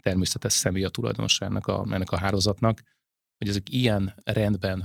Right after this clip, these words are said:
tudnak működni, és ilyen módon tudnak fejlődni, és a közös értékek mellett elköteleződni, ez azt gondolom, hogy nagyon ritka. Tehát magyar, akik ráadásul még valahol versenytársai is egymásnak, mert hát igaz, hogy az ország különböző pontján vannak, de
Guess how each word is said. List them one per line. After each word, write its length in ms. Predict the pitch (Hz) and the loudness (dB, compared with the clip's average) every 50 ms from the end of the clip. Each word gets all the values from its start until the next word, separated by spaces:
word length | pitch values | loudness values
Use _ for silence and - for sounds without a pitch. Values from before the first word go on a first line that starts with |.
| 90 - | -8 -10
tudnak 360 | - - 92 - 95 92 - | -8 -6 -4 -2 -2 -2 0
működni, 420 | - 104 98 98 - - 95 98 101 | 2 2 2 2 0 -2 -2 0 0
és 140 | 98 - | 0 2
ilyen 140 | - 104 104 101 | 2 2 2 2
módon 280 | 101 101 101 98 92 82 | 2 4 4 4 2 4
tudnak 300 | - 104 101 98 92 - | 2 2 2 0 -2 -4
fejlődni, 560 | - - 101 101 98 98 95 95 98 101 104 | -4 -2 0 0 2 0 0 0 0 -2 -2
és 320 | 104 101 101 - - - | 0 0 2 2 2 2
a 200 | - 98 101 98 | 0 -2 -2 -4
közös 320 | - - 113 104 101 - - | 0 0 2 2 2 0 2
értékek 560 | - 104 101 - - 98 90 - 101 - - | 2 2 2 2 0 -4 -2 -2 -4 -4 -2
mellett 400 | - 104 98 98 95 - - - | -6 -4 -4 -4 -6 -6 -6 -6
elköteleződni, 880 | 107 104 - - - - 107 110 104 - 104 101 104 107 110 110 110 - - - _ _ _ _ _ _ _ _ | -6 -4 -4 -4 -2 0 0 2 2 2 2 4 4 6 4 4 2 0 -8 -20 _ _ _ _ _ _ _ _
ez 240 | - - 104 98 - | -6 -4 0 0 0
azt 200 | - - 107 - | 0 0 0 0
gondolom, 220 | - 98 95 95 | 0 0 2 2
hogy 80 | 98 101 | 2 2
nagyon 120 | 92 87 | 0 -2
ritka. 280 | 87 - 95 - - 107 92 - - | -4 -4 -6 -2 -2 -2 -2 -4 -8
Tehát 260 | - 104 - - - | -16 -16 -14 -8 -4
magyar, 280 | 110 110 107 107 104 - | -2 0 2 2 2 2
akik 260 | 110 - - 101 - | 2 0 0 -2 0
ráadásul 380 | - 110 110 - - - 107 104 | 2 2 2 2 0 0 -2 -2
még 140 | 101 104 98 | -2 0 0
valahol 240 | 107 107 98 95 | 0 0 0 2
versenytársai 600 | 98 107 107 - - - - 104 98 - - 104 | 2 2 2 2 0 0 -2 -4 -4 -2 -2 -2
is 120 | 101 - - | -2 0 0
egymásnak, 600 | 95 92 95 98 95 - - - 101 101 - - | -2 -2 -2 -2 -2 -2 0 -2 -2 -4 -4 -6
mert 200 | - 90 90 - | -6 -6 -6 -6
hát 160 | - - - | -8 -4 -4
igaz, 200 | 104 98 90 - | -2 0 0 0
hogy 80 | - 104 | 0 0
az 80 | 95 | 0
ország 280 | 101 90 - - 101 - | 0 0 0 0 -2 -2
különböző 380 | - - 107 98 98 87 95 | 0 0 2 2 2 0 -2
pontján 440 | - - 104 98 98 90 - 98 98 101 | -2 0 0 0 0 -2 -4 -4 -2 -2
vannak, 300 | 104 107 110 110 110 113 | 0 0 0 -2 -2 -2
de 220 | 107 104 101 | 0 -2 -2